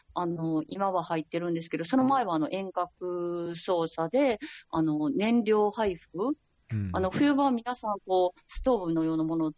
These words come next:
Speaker 1: 使ってるんですけれど、やっぱすごい寒いので、すごい節約しながら使っておられるんですけれど、すごい高いんですよね。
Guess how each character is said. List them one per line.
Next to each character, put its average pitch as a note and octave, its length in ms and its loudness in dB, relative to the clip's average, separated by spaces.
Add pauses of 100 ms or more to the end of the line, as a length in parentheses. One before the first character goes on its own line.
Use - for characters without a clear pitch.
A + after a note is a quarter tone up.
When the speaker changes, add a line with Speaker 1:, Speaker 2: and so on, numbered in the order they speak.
Speaker 1:
使 - 180 -14
っ F3 80 -6
て - 160 -8
る F3 160 -6
ん E3+ 40 -2
で D#3+ 100 -2
す - 100 -12
け D#3 100 -2
れ D#3 80 2
ど、 F3+ 240 2
や E3 80 2
っ - 60 -6
ぱ F#3+ 120 0
す - 160 -6
ご A3 200 2
い B3+ 40 2
寒 A3 260 0
い F#3+ 40 -2
の E3+ 120 -2
で、 F#3 260 2 (180)
す G3 200 -4
ご D#4 300 -2
い D#4+ 40 2
節 D4 260 -2
約 B3 160 -2
し - 100 -6
な A#3+ 80 -2
が A#3+ 80 0
ら A3+ 80 -4
使 - 160 -8
っ A#3 80 0
て A3 60 -4
お A3+ 80 -4
ら A3+ 100 -2
れ A3 100 -6
る A3 120 -6
ん G3+ 60 -6
で E3+ 80 -6
す E3+ 80 -12
け E3 120 -8
れ E3 80 -4
ど、 E3+ 100 -4
す E3+ 140 -10
ご G#3+ 160 0
い G#3 40 -4
高 A#3+ 260 0
い F#3+ 140 -2
ん F3 80 0
で D#3+ 200 -2
す D3+ 120 -10
よ C#3+ 60 -6
ね。 C#3+ 80 -8